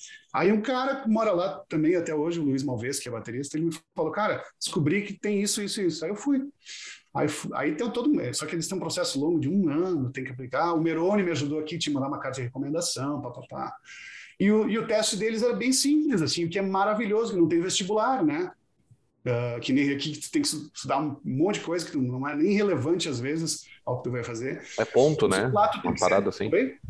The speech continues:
Speaker 2: É por ponto, né?
Speaker 1: No, no caso, é, mas no caso da música, é, cara, são dois testes, é um teste prático e um teórico, né? Então, se tu passar na, na prova de teoria, tu senta a fazer escrito, e se tu passar, tu for, era três,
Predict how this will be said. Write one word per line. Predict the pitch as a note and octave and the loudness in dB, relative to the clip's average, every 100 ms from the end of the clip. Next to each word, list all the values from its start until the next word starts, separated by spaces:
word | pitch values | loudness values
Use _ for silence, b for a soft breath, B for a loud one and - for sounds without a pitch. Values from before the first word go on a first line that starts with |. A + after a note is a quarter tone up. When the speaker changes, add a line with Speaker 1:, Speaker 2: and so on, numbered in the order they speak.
| - | 0
Speaker 2:
É | C#3+ | 4
por | D3 - | 2 4
ponto, | B2 D#3 D3 F#2+ | 6 6 6 4
né? | F#2+ A#2 - - _ _ _ _ _ _ _ _ - B B B F3 | 4 0 -8 -20 _ _ _ _ _ _ _ _ -12 B B B 4
Speaker 1:
No, | A3 | 4
no | A3 | 6
caso, | C#4 C4+ - - | 4 4 0 -2
é, | G#3+ A#3 D#3 - - | 0 2 0 -4 0
mas | E3+ | 2
no | G3 | 2
caso | B3 C4 | 2 2
da | B3+ | 4
música, | G3 G#3+ C#4 C#4+ B3+ - D3+ B2+ - | 4 4 2 2 0 0 -2 -2 -6
é, | C3+ | -6
cara, | F#3+ F#3+ E3 | -4 -2 0
são | F3 | 2
dois | F3 A3 | 2 2
testes, | A3+ G#3 F3+ C3 | 0 -2 0 0
é | C3+ | -2
um | |
teste | C3 D3 - - _ | -2 -4 -4 -8 _
prático | C#3+ D3 E3+ - - | -2 2 2 0 -2
e | A3+ | -2
um | |
teórico, | A#3+ D4+ A3 F3 - - _ _ _ _ _ _ _ - C#3 | 0 2 2 0 -4 -16 _ _ _ _ _ _ _ -6 -2
né? | C3 E3 B B - | 0 -2 B B -6
Então, | B2+ | -2
se | D#3 - | 0 0
tu | |
passar | E3+ E3+ - F3 | -2 0 0 2
na, | E3+ | 4
na | D3+ - | 4 0
prova | D#3+ D3+ | -2 -2
de | C#3 | -2
teoria, | B2 F3 F3 F#3+ A#3+ C#4 - | 0 2 2 4 4 2 -2
tu | - | -4
senta | D3+ C3 | -2 -2
a | D3 | -2
fazer | D3 C#3+ | -2 -2
escrito, | C#3 E3 G#3+ A3 B B B B | -2 -2 -2 -4 B B B B
e | E3 | -6
se | - | -6
tu | C#3 | -2
passar, | D3 C#3+ D#3 | 0 2 0
tu | C#3+ | -2
for, | D#3 D3 - | 0 0 0
era | - C#3+ C#3+ | -2 -4 -2
três, | D#3+ G3 | 0 2